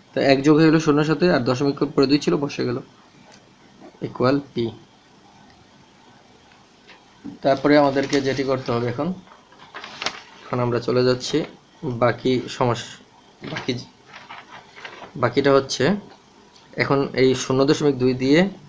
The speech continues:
আটচল্লিশ হাজারকে আমাদের ভাগ দিতে হবে। তো শূন্য দশমিক দুই দিয়ে আটচল্লিশ হাজারকে আমরা ভাগ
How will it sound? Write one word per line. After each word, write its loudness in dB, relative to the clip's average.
আটচল্লিশ -4
হাজারকে 0
আমাদের 0
ভাগ -2
দিতে -4
হবে। -8
তো -12
শূন্য 0
দশমিক 2
দুই 0
দিয়ে 2
আটচল্লিশ -4
হাজারকে -2
আমরা 2
ভাগ 0